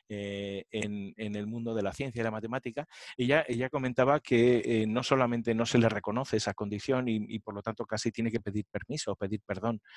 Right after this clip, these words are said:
para, para vivir su vida tranquilamente, sino que a veces ciertos contratos, ciertas colaboraciones o ciertos congresos le llevan a países donde su estilo de vida es delictivo, está criminalizado.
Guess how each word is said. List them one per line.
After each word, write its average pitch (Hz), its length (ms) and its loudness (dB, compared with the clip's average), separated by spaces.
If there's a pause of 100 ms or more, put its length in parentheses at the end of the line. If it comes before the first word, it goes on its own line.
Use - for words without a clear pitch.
(240)
para, 101 480 2
para 98 220 -4
vivir 104 240 -2
su - 160 -8
vida 117 180 -4
tranquilamente, 127 580 -6 (240)
sino 147 280 -8
que - 100 -6
a 107 60 -2
veces 139 420 -6
ciertos 110 300 -12
contratos, 120 480 -12
ciertas 110 280 -14
colaboraciones 104 800 -10
o 95 40 -12
ciertos 107 320 -14
congresos 117 580 -10 (320)
le 113 160 0
llevan 135 320 -2
a 135 60 -2
países 139 560 -6
donde 120 580 -8
su 123 300 -12
estilo 113 320 -8
de 113 80 -4
vida 110 400 -6
es 104 140 -6
delictivo, 98 500 -8
está - 180 -18
criminalizado. 90 800 -8